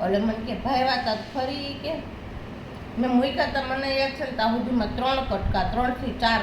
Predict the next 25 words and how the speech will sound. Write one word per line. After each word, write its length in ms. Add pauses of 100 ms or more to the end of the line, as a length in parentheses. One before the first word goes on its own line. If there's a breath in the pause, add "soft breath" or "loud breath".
કટકા, 320
બે 200
ગુંદા 360
ટૂંકમાં 360
આખા 200
મૂક્યા, 280
બે 240
ભાગ 320
કરીને 360
મૂક્યા. 220 (760)
તો 80
એણે 340
એક 420
કટકો 280 (120)
ખાધો 240
છે, 160
બાકીના 420
ગુંદા 380
ક્યાંય 280
ગયા 260
ને 120 (100)
ખબર, 220
ઘેરે 380
નથી 260
આવ્યા, 180